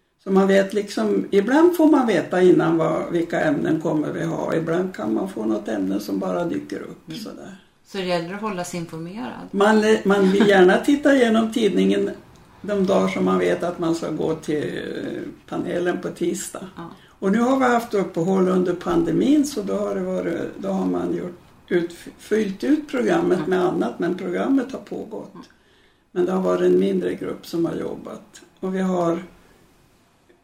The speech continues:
Speaker 1: eh, närradion har en bra studio i Folkets hus som
Speaker 2: Mm.
Speaker 1: teknikerna har själva fått vara med och bygga upp.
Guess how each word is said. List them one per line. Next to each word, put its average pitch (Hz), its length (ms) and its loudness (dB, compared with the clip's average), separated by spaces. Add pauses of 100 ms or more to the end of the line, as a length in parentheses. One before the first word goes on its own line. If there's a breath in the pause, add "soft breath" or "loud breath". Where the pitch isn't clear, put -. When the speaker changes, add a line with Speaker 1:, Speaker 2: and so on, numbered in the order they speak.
Speaker 1:
eh, - 220 -6 (220)
närradion 190 800 2
har 160 280 -2
en 165 120 -2
bra 165 240 -2
studio - 600 -6 (100)
i 160 300 -8
Folkets 165 500 -10
hus - 220 -14
som 160 180 -6
Speaker 2:
Mm. 156 180 -2 (1400 soft breath)
Speaker 1:
teknikerna 165 600 -4
har 160 160 0
själva - 420 -6
fått - 260 -14
vara 185 140 -12
med 170 260 -6
och - 120 -6
bygga - 260 -12
upp. - 360 -20